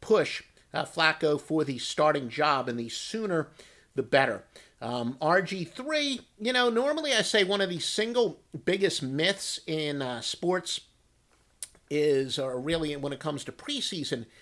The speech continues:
handicapping, one of the single biggest myths is, uh, people who like to go with, uh,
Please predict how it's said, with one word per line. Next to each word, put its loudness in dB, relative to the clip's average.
handicapping, 0
one 2
of 4
the -2
single 0
biggest -2
myths 0
is, 2
uh, 0
people -2
who 0
like 0
to 0
go 6
with, 2
uh, -4